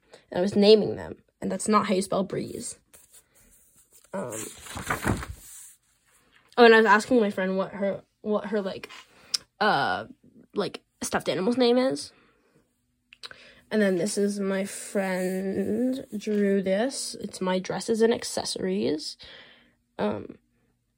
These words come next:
yeah. Ooh, that just, like,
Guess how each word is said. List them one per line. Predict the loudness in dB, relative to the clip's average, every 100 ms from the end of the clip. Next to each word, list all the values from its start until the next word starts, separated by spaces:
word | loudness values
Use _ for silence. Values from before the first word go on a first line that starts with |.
| _ _ _
yeah. | -6 -4 -2 -2 -2 -4 -10 -10 -12 -16 -20 -20 -20 -20 -18 -14 4
Ooh, | 4 4 -2 -16 -10
that | -4 -4
just, | -4 -6
like, | -8